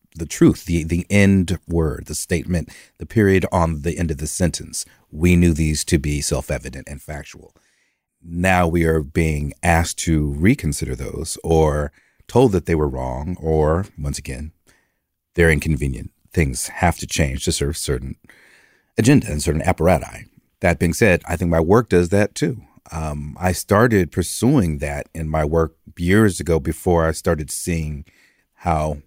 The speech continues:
rapid the change of our beliefs or the, um, victimization of our belief started to occur.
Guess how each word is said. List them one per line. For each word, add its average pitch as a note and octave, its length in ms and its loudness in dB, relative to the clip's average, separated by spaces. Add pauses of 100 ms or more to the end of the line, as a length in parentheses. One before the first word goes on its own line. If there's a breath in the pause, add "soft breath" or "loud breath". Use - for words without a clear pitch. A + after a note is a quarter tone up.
(300)
rapid E2+ 520 0
the E2 80 -6
change D2 760 -4 (380)
of D#2 120 -10
our D2 100 -4
beliefs D2 680 -2 (300)
or D2 480 -2
the, D2+ 380 -8
um, C2+ 260 -10 (2750)
victimization F#2 680 0
of D#2+ 80 2
our D2 120 0
belief C#2 640 -10 (1300)
started D#2 380 -2
to E2 100 -2
occur. C2+ 460 -8